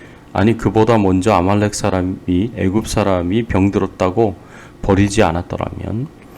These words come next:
다윗은 가족의 위치를 알지 못했을 것이고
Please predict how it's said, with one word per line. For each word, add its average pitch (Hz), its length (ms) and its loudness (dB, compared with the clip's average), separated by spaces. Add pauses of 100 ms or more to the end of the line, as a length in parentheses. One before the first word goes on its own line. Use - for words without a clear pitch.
(400)
다윗은 95 580 2
가족의 98 400 0
위치를 98 320 -2
알지 85 300 -4
못했을 87 520 -6
것이고 - 680 -10